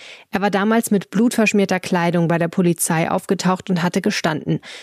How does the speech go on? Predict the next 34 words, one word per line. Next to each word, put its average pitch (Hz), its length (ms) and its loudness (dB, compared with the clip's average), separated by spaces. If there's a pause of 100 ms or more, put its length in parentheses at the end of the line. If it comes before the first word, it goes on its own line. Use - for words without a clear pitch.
(120)
Nun 262 160 4
schweigt 165 400 -2
der 170 80 0
dreiundsiebzigjährige. 165 1120 -2 (240)
Die 202 100 2
Anklage 220 480 0
lautet 190 380 2
auf - 160 -6
Mord. 156 360 -2 (280)
Bei 190 100 0
seiner 190 240 2
polizeilichen 202 680 0
Vernehmung 196 500 2
hatte 208 180 0
der 185 120 2
Mann 185 200 2
gesagt, 185 400 0 (300)
er 170 80 -2
habe 180 180 0
sich 185 160 -2
von 190 160 0
seiner 175 240 0
Frau - 220 -2
trennen 202 480 2
wollen. 160 320 0 (300)
Deshalb 185 300 0
habe 180 200 0
es - 160 -4
für - 100 0
ihn 185 160 2
nur 185 140 2
zwei - 260 -2
Auswege 170 460 0
gegeben, 160 420 0